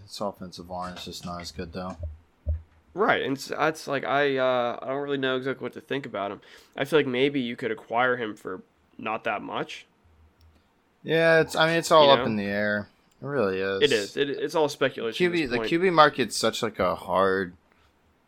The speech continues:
Speaker 1: I don't know. I feel like
Speaker 2: It's
Speaker 1: it's
Speaker 2: so,
Speaker 1: one of the hardest
Speaker 2: it's hard to
Speaker 1: positions to
Speaker 2: gauge.
Speaker 1: judge, yeah, in the league. 'Cause, like,
Speaker 2: Yeah.
Speaker 1: you could say, like, even, like, even, like, a Wash-, like, even though Dwayne Haskins is not done that good, I'm just taking this from personal experience. I'm not saying just Dwayne, but I'm saying, like,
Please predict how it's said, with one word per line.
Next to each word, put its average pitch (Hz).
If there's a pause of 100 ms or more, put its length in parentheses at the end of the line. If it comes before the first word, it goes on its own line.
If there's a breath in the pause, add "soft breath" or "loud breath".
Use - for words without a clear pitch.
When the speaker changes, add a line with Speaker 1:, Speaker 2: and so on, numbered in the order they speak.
Speaker 1:
I 101
don't 90
know. 85
I 98
feel 214
like 214
Speaker 2:
It's 160
Speaker 1:
it's -
Speaker 2:
so, 196
Speaker 1:
one 139
of 123
the 110
hardest 107
Speaker 2:
it's 117
hard 240
to 170
Speaker 1:
positions 120
to 101
Speaker 2:
gauge. 82
Speaker 1:
judge, 90
yeah, 90
in 87
the 87
league. 90 (1080)
'Cause, 120
like, 127 (640)
Speaker 2:
Yeah. 117
Speaker 1:
you 180
could 180
say, 139 (1120)
like, 131
even, 151
like, 131
even, 165
like, 165
a 139
Wash-, 117
like, 117
even 147
though 147
Dwayne 120
Haskins 113
is 113
not 113
done 120
that 117
good, 123
I'm 120
just 123
taking 110
this 92
from 98
personal 95
experience. 92
I'm 101
not 95
saying 92
just -
Dwayne, 90
but 82
I'm 98
saying, 110
like, 98